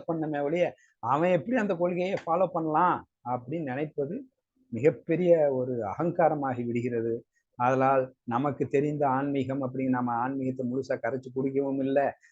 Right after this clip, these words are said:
ஆகமத்தை முழுசா தெரிஞ்சுக்கவும் இல்ல, நாத்திகத்தையும் முழுசா புரிஞ்சுக்கவும் இல்ல. அதனால் நமக்கும் அதுக்கும் சம்பந்தம் இல்லை,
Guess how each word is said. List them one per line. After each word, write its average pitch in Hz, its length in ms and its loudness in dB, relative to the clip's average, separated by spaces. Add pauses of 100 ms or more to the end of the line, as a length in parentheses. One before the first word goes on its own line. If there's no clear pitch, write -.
(140)
ஆகமத்தை 135 480 2
முழுசா 131 400 0
தெரிஞ்சுக்கவும் 139 640 -2
இல்ல, 135 140 2 (400)
நாத்திகத்தையும் 139 680 2
முழுசா 135 340 0
புரிஞ்சுக்கவும் 135 640 -2
இல்ல. 127 120 0 (440)
அதனால் 123 440 4 (100)
நமக்கும் 147 480 -4
அதுக்கும் 139 460 -2
சம்பந்தம் 165 460 2
இல்லை, 135 280 2